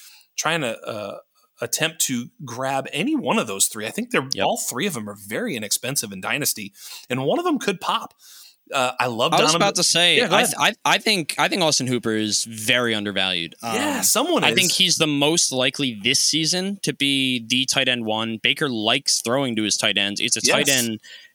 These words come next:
Speaker 2: friendly offense. Austin
Speaker 1: Yes.
Speaker 2: Hooper's done it before. Again, it's not exciting to have Austin Hooper on your team, but, like,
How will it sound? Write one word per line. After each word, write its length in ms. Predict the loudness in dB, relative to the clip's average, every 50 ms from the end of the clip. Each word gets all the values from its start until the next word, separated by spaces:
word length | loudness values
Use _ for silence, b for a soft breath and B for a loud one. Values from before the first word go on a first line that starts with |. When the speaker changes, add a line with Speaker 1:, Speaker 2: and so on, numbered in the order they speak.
| B B B B _ _ _ -6
Speaker 2:
friendly 480 | -4 -2 0 2 2 2 2 2 2
offense. 640 | 2 4 2 2 2 0 0 -2 0 0 0 0 0 2
Austin 260 | 2 2 2 2 2 2
Speaker 1:
Yes. 100 | 2 2
Speaker 2:
Hooper's 180 | 2 2 0 0
done 260 | 0 0 2 2 2
it 160 | 2 0 0
before. 500 | -2 -2 0 0 0 0 0 0 -2 -4 B B B B B B -8
Again, 240 | -4 0 0 2 2
it's 160 | 2 0 0 0
not 100 | 0 0
exciting 640 | 2 2 2 2 4 2 2 2 2 0 -2 -4 -6 -2
to 80 | 0 0
have 160 | 2 2 2 2
Austin 260 | 2 2 2 0 0
Hooper 480 | 0 0 0 2 2 0 0 0 -2 -6 B B B B
on 140 | B 0 0
your 120 | 0 0
team, 360 | 0 2 2 4 4 2 2 0
but, 120 | 0 2
like, 320 | 2 2 2 2 0 -4